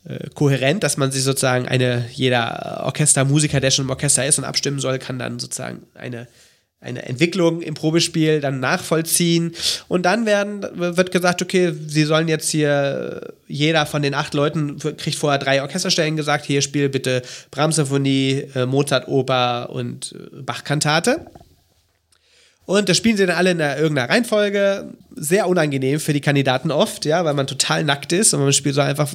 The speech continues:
irgendwas sauschweres Spielen, also es macht keinen Spaß. Und, äh, wenn man da mal verkackt, dann, äh, darf man auch noch mal, oder wenn man, äh, die Fragen, wenn die es irgendwie zu langsam fanden, dann sagen, ja, können Sie noch mal ein bisschen schneller, dann wird dann so ein bisschen geguckt, ist, passt der Kandidat,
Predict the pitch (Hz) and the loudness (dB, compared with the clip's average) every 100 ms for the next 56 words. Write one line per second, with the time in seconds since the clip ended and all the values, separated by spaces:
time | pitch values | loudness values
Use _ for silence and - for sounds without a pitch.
0 | - 147 135 - - 135 151 190 147 147 | 0 0 0 0 0 2 2 4 2 2
1 | 151 143 - 156 151 139 131 123 127 - | 2 2 0 2 2 2 -2 0 -2 0
2 | 143 - 123 135 226 - - - - - | -2 0 0 0 0 -6 -8 -12 -2 -2
3 | - - - - 185 208 214 226 226 240 | -2 -8 -12 0 2 4 2 2 0 -4
4 | 240 196 190 190 185 180 151 127 120 120 | -4 -2 2 2 0 0 0 2 2 2
5 | 123 - 165 202 - - - - - - | 0 0 0 -2 -4 2 2 2 -4 -14
6 | - 151 151 147 151 151 151 165 160 160 | -6 0 0 0 -2 -6 -6 -4 -4 -8
7 | - 143 123 120 139 143 170 156 170 151 | -12 -4 -2 0 0 2 2 2 2 2
8 | 151 156 156 151 151 147 - 135 127 123 | 2 2 2 2 2 0 2 2 2 0
9 | 123 131 139 139 139 143 - - 214 135 | 0 0 0 0 0 -4 -6 -12 -2 0
10 | 131 127 127 127 127 127 131 127 135 147 | 2 2 2 2 0 0 0 0 -2 0
11 | 156 170 160 160 160 160 - 170 180 190 | 0 2 0 0 0 0 0 0 2 2
12 | 175 156 175 160 160 165 160 165 185 214 | 4 2 2 -2 0 0 2 2 2 2
13 | 226 214 196 190 180 180 160 156 170 143 | 0 0 0 0 2 2 0 2 2 2
14 | 139 139 123 - 135 127 247 240 160 - | 0 -2 0 0 0 0 0 0 -4 -4
15 | - 180 185 170 - 160 151 151 156 - | -4 -2 0 0 0 0 2 0 0 -4